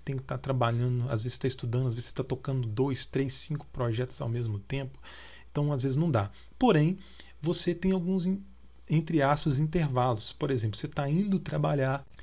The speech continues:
você tá dentro de um carro, você tá dentro de um ônibus, às vezes você tá esperando alguma coisa na fila. Esses intervalos, imagina se nesses intervalos, você dirigindo, por exemplo, dentro do ônibus, se você pudesse tá lendo um livro ali. Pois é.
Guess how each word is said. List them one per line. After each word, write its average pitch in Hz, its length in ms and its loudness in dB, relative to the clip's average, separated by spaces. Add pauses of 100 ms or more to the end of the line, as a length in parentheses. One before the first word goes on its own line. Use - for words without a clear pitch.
(200)
você 127 240 0
tá 123 560 0 (140)
dentro 131 300 4
de 123 80 0
um 151 40 0
carro, 139 400 4
você - 120 -4
tá 131 40 0
dentro 120 180 2
de 127 60 0
um 135 80 0
ônibus, 131 540 2 (260)
às 123 120 2
vezes 123 120 2
você - 80 2
tá 135 140 0
esperando 123 400 2
alguma 123 240 0
coisa 123 320 -2
na 139 120 -2
fila. 139 360 -2 (400)
Esses 160 260 4
intervalos, 131 800 2 (200)
imagina 143 420 2
se - 160 2
nesses 151 360 2
intervalos, 131 680 0
você 139 240 -2
dirigindo, 147 580 0
por 123 160 -2
exemplo, 131 380 0
dentro 143 320 0
do 123 120 2
ônibus, 127 400 0 (300)
se - 80 -16
você 160 180 2
pudesse 147 380 4
tá 180 120 2
lendo 165 440 4
um 180 60 4
livro 160 400 2
ali. 131 240 2 (160)
Pois 175 180 0
é. 131 180 2